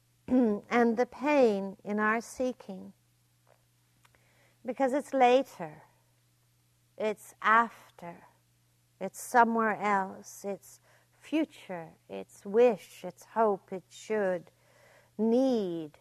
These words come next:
is often the vocabulary underlying our seeking. And in that, <clears throat> in that we tend to believe that our, the end of our seeking, the end of our se-, search,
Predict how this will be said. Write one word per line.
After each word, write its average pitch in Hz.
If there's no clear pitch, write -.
is 214
often 226
the 208
vocabulary 214
underlying 190
our 185
seeking. 165
And 277
in 330
that, 294
<clears throat> 247
in 311
that 302
we 240
tend 269
to 311
believe 277
that 240
our, 226
the 233
end 349
of 240
our 208
seeking, 220
the 196
end 247
of 202
our 185
se-, -
search, 196